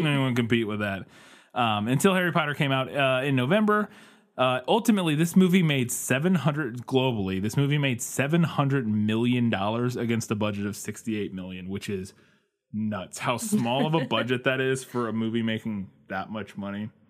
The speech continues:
Speaker 1: I
Speaker 2: Oh,
Speaker 1: mean,
Speaker 2: that's
Speaker 1: most
Speaker 2: not
Speaker 1: big, like,
Speaker 2: bad.
Speaker 1: Marvel movies are well over a hundred million dollar budgets, most
Speaker 2: Yeah.
Speaker 1: of 'em.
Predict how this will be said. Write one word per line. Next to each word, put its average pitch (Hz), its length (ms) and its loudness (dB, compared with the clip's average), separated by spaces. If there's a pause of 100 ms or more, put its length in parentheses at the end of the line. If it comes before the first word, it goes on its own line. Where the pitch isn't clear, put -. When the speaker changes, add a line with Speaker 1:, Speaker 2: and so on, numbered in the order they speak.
(400)
Speaker 1:
I 165 100 0
Speaker 2:
Oh, - 20 4
Speaker 1:
mean, 165 140 4
Speaker 2:
that's 151 60 2
Speaker 1:
most 180 240 2
Speaker 2:
not 180 80 0
Speaker 1:
big, 156 140 2
like, 147 220 2
Speaker 2:
bad. 123 80 -4
Speaker 1:
Marvel 123 340 0
movies 147 340 2
are 117 220 0
well 135 320 2
over 120 260 -2
a 113 60 -2
hundred 113 220 -2
million 117 280 -2
dollar 113 280 0
budgets, 101 560 -6
most 120 260 -2
Speaker 2:
Yeah. 160 60 -2
Speaker 1:
of 131 80 -2
'em. 139 240 -2